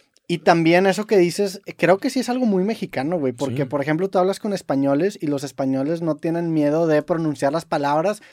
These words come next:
Speaker 1: como a ellos se les hinche. En lugar de decir
Speaker 2: Dicen
Speaker 1: rompecabezas, dicen puzzle.
Speaker 2: Sí,
Speaker 1: Y a la
Speaker 2: claro.
Speaker 1: y chin-, y dicen
Speaker 2: YouTube.
Speaker 1: iceberg, iceberg,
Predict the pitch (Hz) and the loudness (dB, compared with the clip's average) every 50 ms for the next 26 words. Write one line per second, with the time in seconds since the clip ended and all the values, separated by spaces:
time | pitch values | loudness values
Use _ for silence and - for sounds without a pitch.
0 | - _ _ - - 135 131 131 131 127 127 131 139 160 175 - 196 170 139 120 | -20 _ _ -6 -6 -4 -4 -4 -4 -4 -4 -2 -2 -2 -2 -2 -4 -4 -4 -4
1 | 120 135 135 135 - 135 135 131 147 160 190 190 175 - 180 180 190 117 101 95 | -2 -2 -2 -2 -2 -2 0 0 2 2 2 2 4 4 4 4 4 2 -2 -8
2 | - - - - 147 156 151 147 - 151 151 - 147 151 165 175 180 165 170 175 | -12 -14 -10 -2 0 2 2 2 2 0 0 2 2 2 2 2 0 -2 -2 -2
3 | 160 - - _ - 160 165 156 147 139 123 113 113 - - _ _ _ _ - | -4 -4 -8 _ -2 -2 -2 0 0 0 -2 -2 -4 -8 -20 _ _ _ _ -6
4 | - 110 139 139 131 127 139 160 170 170 147 123 98 92 127 - - 160 160 180 | 0 2 2 4 6 6 6 8 8 8 8 6 4 2 -2 -4 -4 -2 -2 -2
5 | 180 _ - 196 208 202 160 170 - 117 151 147 - 180 180 175 170 220 185 170 | -4 _ -12 -12 -8 -4 -2 2 6 8 8 8 10 10 10 10 10 8 8 8
6 | 156 143 143 - - 185 180 - 202 165 147 131 123 113 | 8 6 4 2 -2 -2 2 4 4 6 6 4 4 0